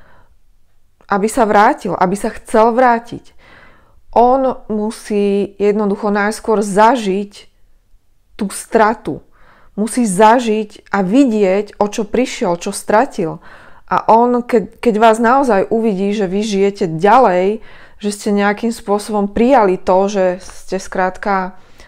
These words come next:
nestratili lásku svojho života, lebo pravdepodobne ňou nikdy nebol, a on uvidí, že vy jednoducho ďalej žijete svoj život, tak to je práve tá vec, ktorá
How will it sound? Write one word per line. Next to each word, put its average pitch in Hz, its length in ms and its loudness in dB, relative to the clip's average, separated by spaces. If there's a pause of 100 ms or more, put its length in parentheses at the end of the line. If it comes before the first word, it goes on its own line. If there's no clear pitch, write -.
(140)
nestratili 220 640 0
lásku 190 400 2
svojho 196 400 -2
života, 196 400 -2
lebo 185 240 0
pravdepodobne 185 1040 2
ňou 190 320 -2
nikdy 190 480 -2
nebol, 180 480 -2 (540)
a - 160 0
on 202 160 0
uvidí, 226 480 0
že 214 80 0
vy 190 240 2
jednoducho 202 480 -2
ďalej 208 480 4
žijete 185 400 -4
svoj 190 320 -6
život, 190 560 -4 (480)
tak 208 240 0
to 240 160 2
je 254 160 6
práve 185 480 4
tá 226 400 4
vec, 185 480 -4 (560)
ktorá 196 320 0